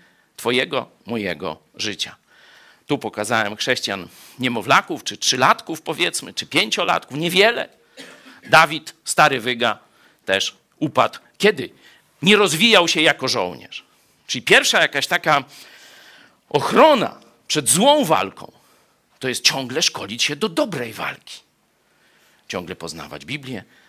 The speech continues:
poznawać Boga, poznawać chrześcijańską mądrość, którą Bóg dał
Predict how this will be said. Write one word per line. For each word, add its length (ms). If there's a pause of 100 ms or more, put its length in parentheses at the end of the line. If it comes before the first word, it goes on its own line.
(160)
poznawać 460
Boga, 400 (340)
poznawać 440
chrześcijańską 640
mądrość, 500
którą 240
Bóg 260 (260)
dał 320